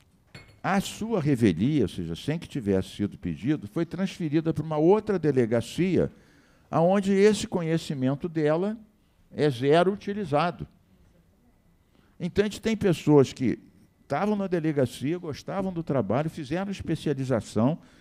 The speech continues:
e, segundo consta, a gente vai tirar aqui a prova dos nove, foram à revelia transferidas para outras delegacias, aonde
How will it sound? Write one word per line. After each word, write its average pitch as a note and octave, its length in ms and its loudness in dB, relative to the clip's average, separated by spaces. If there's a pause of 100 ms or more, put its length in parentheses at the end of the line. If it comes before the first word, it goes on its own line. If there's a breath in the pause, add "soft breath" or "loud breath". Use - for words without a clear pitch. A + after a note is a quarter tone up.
(160 loud breath)
e, D3 60 0
segundo F#3+ 500 -4
consta, B2+ 460 2
a A#2+ 40 -6
gente - 120 -14
vai G2 120 -4
tirar F#2 260 -6
aqui F2+ 160 -6
a F#2 40 -4
prova E2+ 380 -4
dos F#2 160 -12
nove, C3 420 -2 (600 soft breath)
foram F#3 640 0 (800)
à G3 200 -2
revelia E3+ 680 2
transferidas D3+ 800 -6
para C#3 180 -6
outras F#3 500 -2
delegacias, C3 1040 -4
aonde F#3+ 540 -6